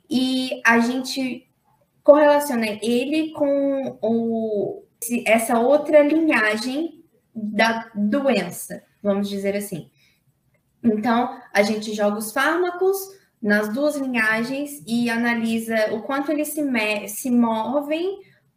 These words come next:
por um período de tempo de dez horas, e a gente analisa a cada trinta minutos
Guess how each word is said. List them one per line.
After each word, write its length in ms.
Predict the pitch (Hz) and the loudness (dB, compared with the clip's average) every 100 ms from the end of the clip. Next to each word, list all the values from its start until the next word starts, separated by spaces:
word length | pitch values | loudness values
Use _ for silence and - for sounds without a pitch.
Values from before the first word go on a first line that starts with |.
| - | 0
por 560 | 277 302 302 302 - 214 | 8 10 10 8 -2 -6
um 140 | 262 | 0
período 360 | 277 262 277 285 | 2 2 0 -2
de 160 | - | -4
tempo 240 | 277 247 269 | -6 -6 -6
de 100 | 254 | -4
dez 320 | 254 277 240 | -2 -2 2
horas, 600 | 208 196 196 214 220 - | 4 4 2 -4 -10 -12
e 140 | 214 214 | -8 -6
a 60 | |
gente 240 | 214 220 233 | -4 -4 -2
analisa 400 | 226 220 220 226 | -2 -2 -2 -4
a 20 | |
cada 260 | 233 220 | -4 -6
trinta 320 | 220 220 220 226 | -6 -8 -6 -2
minutos 600 | 240 226 175 - - | 0 0 -4 -12 -18